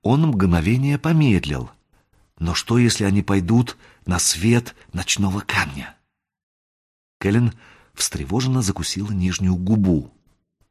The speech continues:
Они поднимались по горному склону, перешагивая корни, напрягая зрение, чтобы не потерять тропинку, петлявшую вокруг скал и деревьев. Негромкий скребущий звук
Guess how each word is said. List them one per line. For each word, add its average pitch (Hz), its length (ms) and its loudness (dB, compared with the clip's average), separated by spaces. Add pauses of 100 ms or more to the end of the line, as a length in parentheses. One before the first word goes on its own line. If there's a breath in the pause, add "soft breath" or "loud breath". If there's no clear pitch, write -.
(420)
Они 85 240 -2
поднимались 90 580 0
по 85 120 -4
горному 80 400 0
склону, 117 540 2 (320 loud breath)
перешагивая 80 600 -4
корни, 113 540 2 (320 loud breath)
напрягая 104 600 -2
зрение, 113 540 2
чтобы 120 360 -4
не 117 100 2
потерять 107 540 -2
тропинку, 120 720 0 (320 loud breath)
петлявшую 117 680 -2
вокруг 87 400 -4
скал 98 340 -2
и 98 60 2
деревьев. 92 640 -2 (1000)
Негромкий 92 680 0
скребущий 90 720 -2
звук 80 520 -2